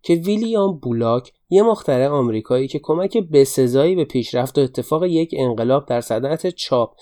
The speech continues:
به دلیل سرعت و کارایی بسیار زیاد کمک کرده بود، توسط اختراع خودش کشته می‌شه. چند سال بعد از اینکه خود بولاک این رو اختراع می‌کنه و بسیار به صنعت کمک می‌کنه،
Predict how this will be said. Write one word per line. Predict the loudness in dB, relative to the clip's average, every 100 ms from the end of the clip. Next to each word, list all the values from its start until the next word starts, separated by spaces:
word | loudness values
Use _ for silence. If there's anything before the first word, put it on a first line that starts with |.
| -20 -20 _ 0
به | 0
دلیل | 2 0 0 0 0 0
سرعت | 0 -2 0 -4
و |
کارایی | -4 -2 0 -2 -2
بسیار | -4 -4 -4 -2
زیاد | 0 -2
کمک | 0 -2 -2 -4
کرده | -6 -4 -4
بود، | -2 0 -2 -6 _ _
توسط | -2 -2 -2 -2 0
اختراع | -2 -2 -4 -2 -2
خودش | -2 -2 -2 -4
کشته | -6 -4 -2
می‌شه. | -2 -2 -8 -12
چند | -4 0 0
سال | 2 2
بعد | 2 2 2
از | 2
اینکه | 2 0
خود | -2 0 0 0
بولاک | 0 4 4 4 0 0
این | 2 4
رو |
اختراع | 2 0 -2 0 4
می‌کنه | 4 2 -2 -4 -2
و | -2
بسیار | -2 -4 -6 -2 0 0
به |
صنعت | -2 -2 -4 -4 -6 -6
کمک | -4 -2 -2 -4 -4
می‌کنه، | -4 -2 -4 0 0 -2